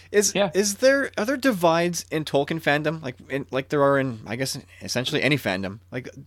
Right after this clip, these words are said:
Speaker 1: are there lines split? Like, is there, is there, like, a, a,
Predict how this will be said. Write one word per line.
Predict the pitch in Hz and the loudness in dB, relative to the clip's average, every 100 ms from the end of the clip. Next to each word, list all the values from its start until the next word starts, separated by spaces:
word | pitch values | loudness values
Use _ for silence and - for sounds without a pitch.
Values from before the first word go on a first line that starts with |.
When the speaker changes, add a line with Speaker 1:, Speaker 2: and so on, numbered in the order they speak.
| - | -2
Speaker 1:
are | 135 | 0
there | 165 | 2
lines | 156 143 156 185 180 | 0 0 0 0 -4
split? | - - - 175 - | -6 -8 -2 0 0
Like, | 131 | -2
is | 135 131 | -2 0
there, | 131 | 0
is | 131 | 0
there, | 131 127 | 2 2
like, | 123 113 | 2 2
a, | 110 | 0
a, | 101 87 | -2 -6